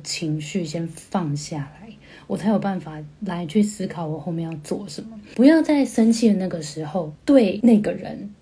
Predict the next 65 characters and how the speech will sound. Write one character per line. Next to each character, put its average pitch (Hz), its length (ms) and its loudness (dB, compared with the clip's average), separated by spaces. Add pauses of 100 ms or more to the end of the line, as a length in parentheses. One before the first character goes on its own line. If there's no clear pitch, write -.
(180)
做 185 280 0
任 185 260 2
何 - 140 -10
的 - 120 -12
事 - 260 -6
情， - 380 -12 (320)
这 294 200 6
时 175 200 -2
候 165 220 -4
请 196 260 -2
你 185 120 4
先 180 360 -8
深 277 360 2
呼 285 100 4
吸， 254 640 -6 (240)
然 170 140 -12
后 175 80 -10
先 185 180 -6
不 180 120 -8
要 160 140 -8
讲 143 180 -16
话， 151 340 -14
因 247 140 0
为 262 80 2
这 - 160 -2
个 214 100 -4
时 156 320 -8
候 156 240 -10 (160)
在 311 160 2
情 180 300 -2
绪 214 180 -2
的 208 80 0
尖 196 400 -2
口 - 240 -6
上 175 180 -8
面 175 400 -8
去 - 160 0
讲 185 300 -2
出 226 160 2
的 190 160 4
话、 - 380 -6
做 202 240 0
出 - 160 -2
的 180 100 0
事 196 240 -6
情， 226 320 -10 (480)
你 214 180 8
以 180 60 6
后 208 220 0
一 175 160 -4
定 196 180 -4
会 180 220 -8
后 220 280 -8
悔。 - 200 -12 (500)
因 285 100 8
为 262 80 10
我 226 80 6
有 196 80 4
听 190 240 0
过 190 200 0
那 180 180 -6
种 202 220 -8
朋 185 200 -6
友 175 160 -6
说， 175 400 -4